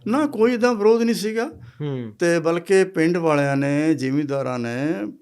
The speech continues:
Speaker 1: ਡੇ-, ਜਿਹੜਾ ਸਾਡੇ ਪਿੰਡ ਡੇਰਾ
Speaker 2: ਹੂੰ, ਹੂੰ।
Speaker 1: ਸਾਧਾਂ ਦਾ, ਉਹਦੇ ਨਾਲ ਤਿੰਨ ਕੇ ਚਾਰ ਕਿੱਲੇ ਜ਼ਮੀਨ ਵੀ ਲਵਾਈ ਹੋਈ ਹੈ।
Speaker 2: ਲਵਾਈ ਹੋਈ ਹੈ।
Speaker 1: ਜਦੋਂ ਕਿ ਗੁਰਦੁਆਰੇ ਦੇ ਨਾਲ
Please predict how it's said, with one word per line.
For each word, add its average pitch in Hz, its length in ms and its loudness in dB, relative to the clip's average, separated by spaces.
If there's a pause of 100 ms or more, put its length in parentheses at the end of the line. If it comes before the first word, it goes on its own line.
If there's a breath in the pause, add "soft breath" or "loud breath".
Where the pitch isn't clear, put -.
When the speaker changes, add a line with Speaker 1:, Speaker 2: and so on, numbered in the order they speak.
(160)
Speaker 1:
ਡੇ-, 127 260 -4
ਜਿਹੜਾ 143 380 -4 (200)
ਸਾਡੇ 123 340 -6
ਪਿੰਡ 123 240 -6
ਡੇਰਾ 117 560 -2 (180)
Speaker 2:
ਹੂੰ, 135 240 -8
ਹੂੰ। 104 160 -16 (300)
Speaker 1:
ਸਾਧਾਂ 135 400 -6
ਦਾ, 165 80 -4
ਉਹਦੇ 185 240 -2
ਨਾਲ 170 260 -2 (1200)
ਤਿੰਨ 151 200 -2
ਕੇ 165 120 -4
ਚਾਰ 127 280 -2
ਕਿੱਲੇ 139 260 -2
ਜ਼ਮੀਨ 139 340 -4
ਵੀ 185 120 0
ਲਵਾਈ 98 320 -4
ਹੋਈ 92 200 -14
ਹੈ। - 100 -16
Speaker 2:
ਲਵਾਈ 117 280 -4
ਹੋਈ 87 240 -14
ਹੈ। - 40 -20 (640 soft breath)
Speaker 1:
ਜਦੋਂ 143 300 2
ਕਿ 202 80 0
ਗੁਰਦੁਆਰੇ 139 540 0
ਦੇ 160 100 2
ਨਾਲ 151 340 -2